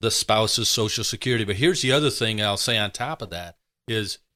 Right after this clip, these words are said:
in, in a divorce decree, assets are split. So I don't wanna assume anything, but there's likely some retirement accounts, bank accounts, and things like that. And, uh, that would be certainly something that would take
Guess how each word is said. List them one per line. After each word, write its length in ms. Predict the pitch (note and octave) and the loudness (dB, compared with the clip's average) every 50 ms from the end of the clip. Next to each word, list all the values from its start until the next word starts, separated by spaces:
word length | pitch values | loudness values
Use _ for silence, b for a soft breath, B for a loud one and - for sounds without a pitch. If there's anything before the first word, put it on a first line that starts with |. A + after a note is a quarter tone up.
| _ - | _ -2
in, 200 | C3 C3 B2 A#2+ | 0 0 0 0
in 200 | - C#3+ C#3+ C3+ | 0 0 2 2
a 60 | B2 | 2
divorce 460 | A2 A2 G#2 F#2+ A2+ B2 C3+ C3+ - | 2 0 -2 0 0 0 0 0 -2
decree, 540 | - G#2+ F#2+ - - A#2 G#2 G#2 A#2+ D3 - _ _ _ _ _ _ _ - | -4 -8 -10 -12 -8 -8 -6 -6 -6 -8 -12 _ _ _ _ _ _ _ 0
assets 520 | A#2+ A#2+ B2 B2 - - C3 B2 - - | 2 2 2 2 2 0 0 0 0 -2
are 100 | D3 C3+ | -4 -4
split. 500 | - - - - C#3 E3+ F3+ - - - _ _ _ _ _ _ _ _ _ _ _ | -4 -6 -6 -4 -4 -4 -6 -6 -10 -16 _ _ _ _ _ _ _ _ _ _ _
So 420 | - - C#3 B2 A#2 A2+ A2 G#2+ - _ _ _ _ _ _ _ _ _ - | -2 0 2 2 2 0 0 -4 -10 _ _ _ _ _ _ _ _ _ -8
I 60 | A2+ | -4
don't 80 | A#2+ B2+ | -2 0
wanna 160 | B2+ B2+ A#2 | 2 2 2
assume 360 | G#2 - - - D3+ D3 B2+ | 2 2 2 2 2 2 2
anything, 380 | B2 C3 C3 A#2 G#2 A#2 A#2 B2 | 4 2 2 2 2 0 -2 -2
but 120 | C3 B2+ | -2 -2
there's 180 | - A#2+ G#2 G#2 | 0 -2 0 2
likely 300 | A#2 A#2+ A#2+ - C3 A#2 | 2 2 2 0 -2 -4
some 200 | - - B2 A#2+ | -4 -4 -4 -4
retirement 500 | A2+ A2+ - - G2+ G2 G2+ G#2 G#2 G#2 | -4 -4 -4 -2 -2 -2 -2 -4 -6 -8
accounts, 420 | G#2 - - G2+ G2 G#2+ A#2 - | -8 -8 -8 -8 -8 -8 -10 -10
bank 280 | - - G2 G2+ G2+ - | -8 -6 -6 -6 -8 -10
accounts, 400 | - - G#2 F#2+ G2 G#2+ G#2 - | -14 -12 -10 -10 -8 -8 -10 -12
and 140 | G#2 F2+ - | -14 -16 -16
things 260 | G#2 G2+ G2 F2 F2 | -16 -18 -16 -16 -14
like 220 | F#2+ F2+ F2 - | -14 -14 -12 -12
that. 400 | - G#2 A2 A#2 A2 G#2+ G#2+ - _ _ _ _ _ _ - | -8 -4 -2 -2 -2 -4 -6 -10 _ _ _ _ _ _ -2
And, 320 | G#2+ G#2+ G#2+ G#2+ G2+ G2+ | 0 2 2 0 0 -2
uh, 300 | G#2 G#2 G2+ G2+ G2 G2 - _ _ _ _ _ _ | -2 -2 -2 -2 -4 -8 -12 _ _ _ _ _ _
that 200 | - B2+ D#3 F3+ | 2 4 4 4
would 180 | C#3 C#3 A#2+ G2+ | 2 0 -2 0
be 240 | A#2+ A#2 A#2 A2+ A2 | 2 2 2 2 2
certainly 560 | - - - - C#3 D3 D#3 C#3 C3 C3 A#2 | 2 2 2 2 2 2 0 0 -2 0 2
something 600 | - - - - B2+ B2 - - B2 A#2 A2+ A2 | 2 2 2 2 0 -2 -2 -2 -2 -2 -2 0
that 240 | G2+ A2+ G#2+ G#2+ G2+ | 0 2 2 2 2
would 200 | G#2 G#2 G#2 - | -2 -6 -8 -6
take 460 | - - B2+ B2+ A#2+ A#2 - - - | -4 -2 0 2 2 0 -2 -4 -12